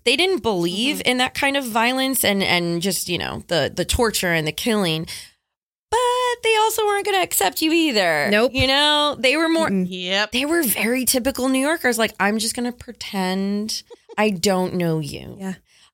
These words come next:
Speaker 1: Um, so really, Huldah's story goes, and you can hear this quite frequently during this time of month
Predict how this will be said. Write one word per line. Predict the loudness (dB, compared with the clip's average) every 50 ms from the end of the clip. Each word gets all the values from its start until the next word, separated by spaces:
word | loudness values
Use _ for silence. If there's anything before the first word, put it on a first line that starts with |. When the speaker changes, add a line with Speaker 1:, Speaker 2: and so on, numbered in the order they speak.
| _
Speaker 1:
Um, | 2 4 4 4 4 2 0 -4 -8 -10 -12 _ _ _ _ -16 -16 -16 _
so | _ -6 0 2 2 4 4 2 0 -2 -2
really, | 0 0 2 4 4 4 2 2 -2 -4 _ _ _ _ _
Huldah's | -18 -8 -6 -4 -2 -2 -2 -2 -2
story | -2 -2 0 0 2 2 2
goes, | 2 2 0 0 0 -2 -2 -4 -4 -2 0
and | 2 2 4 2 2 0
you | -2 -2
can | -4 -4 -4
hear | -2 0 0 0 0
this | 0 0 -2
quite | -4 -6 -12 -8 -2 2 2 4 4 2 0 -2 -4
frequently | -4 -2 -2 -2 -4 -4 -2 -2 -2 0
during | 0 0 0 0 -2
this | -2 -2
time | -2 0 -2 -2 -2
of | -2 0
month | 0 0 0 0 -2